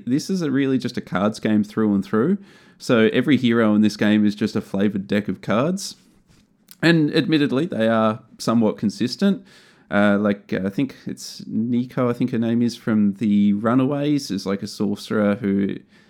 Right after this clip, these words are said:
any, any spell that they cast has the potential to have a secondary effect that could be negative or positive. Uh, it's in line somewhat with her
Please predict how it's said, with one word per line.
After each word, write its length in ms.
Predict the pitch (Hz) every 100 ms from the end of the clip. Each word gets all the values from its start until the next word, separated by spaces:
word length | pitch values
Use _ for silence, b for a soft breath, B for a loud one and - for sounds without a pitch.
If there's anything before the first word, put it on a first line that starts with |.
| b -
any, 280 | 123 117 110
any 200 | 117 113
spell 340 | - 117 110
that 140 | 101 90
they 160 | 101
cast 800 | 110 - - 120 117 - - - - b b b b
has 320 | 117 107 -
the 280 | 117 110 95
potential 460 | - - 113 - 107
to 80 |
have 240 | 104 117 104
a 220 | - 98
secondary 580 | - 113 120 104 107 98
effect 320 | - 143 -
that 220 | 98 -
could 180 | - 107
be 240 | 101 101
negative 460 | 104 107 107 107 101
or 120 | 98
positive. 680 | - 147 143 143 143 139 131 b b b b
Uh, 160 | 98 92
it's 100 | 90
in 140 | 113 95
line 260 | 98 98
somewhat 600 | 95 - 107 110 101 92
with 240 | - 98 95
her 420 | 110 98 95 95